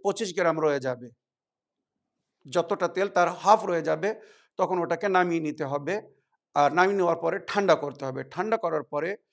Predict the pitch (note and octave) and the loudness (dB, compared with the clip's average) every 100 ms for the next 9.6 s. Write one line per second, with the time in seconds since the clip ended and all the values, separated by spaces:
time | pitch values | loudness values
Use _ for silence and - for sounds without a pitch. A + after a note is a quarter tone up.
0 | _ _ - E3+ - A3 G3 F3+ G3 G3 | _ _ 2 4 4 0 -2 -2 6 8
1 | G#3+ - D3 D3 F#3 - _ _ _ _ | 8 4 -2 -2 -2 -6 _ _ _ _
2 | _ _ _ _ _ - E3+ E3+ E3 D3+ | _ _ _ _ _ 2 2 4 4 4
3 | E3 D#3+ D#3+ F#3 - G#3+ F3 D#3 D3+ F#3 | 4 0 4 2 2 -2 0 0 0 -2
4 | G#3 - _ F3 F#3 F3+ - G#3 F3+ C3+ | -6 -14 _ 2 2 0 4 6 6 4
5 | A#2 - _ _ _ _ _ _ _ _ | -6 -16 _ _ _ _ _ _ _ _
6 | - E3 E3+ - - _ _ F3 F#3 F3+ | 0 0 0 -6 -18 _ _ 8 8 6
7 | F#3 D3+ F#3 F3 E3+ E3 G3+ F3 E3+ D#3+ | 2 0 -2 0 0 0 -2 2 4 4
8 | D3+ D3+ - D#3+ C#3 D3+ D#3+ D#3+ D3 D3 | 2 -4 -6 -6 -6 -6 -6 -4 -6 -4
9 | F#3+ E3 D3+ D3 - | -4 -2 -2 -4 -8